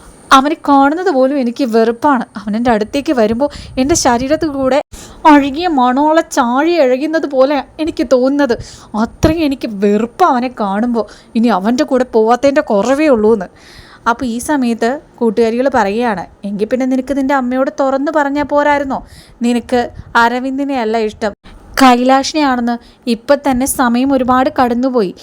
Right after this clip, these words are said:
ഇനിയും നീ വൈകിക്കൊണ്ടിരുന്നു കഴിഞ്ഞാൽ നിനക്കൊരിക്കലും കൈലാഷിനെ കിട്ടാനായിട്ട് പോകുന്നില്ല" എന്ന് പറയാണ്. ഈ സമയത്ത് മുക്ത പറയാണ്,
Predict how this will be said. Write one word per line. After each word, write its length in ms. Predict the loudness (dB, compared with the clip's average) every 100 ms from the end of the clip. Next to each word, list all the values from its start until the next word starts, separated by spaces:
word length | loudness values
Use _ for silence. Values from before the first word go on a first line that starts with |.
| -20 -8
ഇനിയും 400 | -4 -2 0 0 0
നീ 100 | 2
വൈകിക്കൊണ്ടിരുന്നു 800 | 2 2 -2 -2 0 0 0 -2
കഴിഞ്ഞാൽ 380 | 0 0 -2 -2 -4
നിനക്കൊരിക്കലും 640 | -4 0 0 0 -2 0
കൈലാഷിനെ 500 | 0 2 0 -2 -6
കിട്ടാനായിട്ട് 560 | -6 -4 -2 -2 -4 -4
പോകുന്നില്ല" 460 | 0 0 0 0 0
എന്ന് 160 | 0 -2
പറയാണ്. 340 | -2 -4 -6 -10 -18 -20 -6
ഈ 80 | -4
സമയത്ത് 400 | -2 -2 0 -2
മുക്ത 220 | -2 0 0
പറയാണ്, 460 | 2 0 -2 -4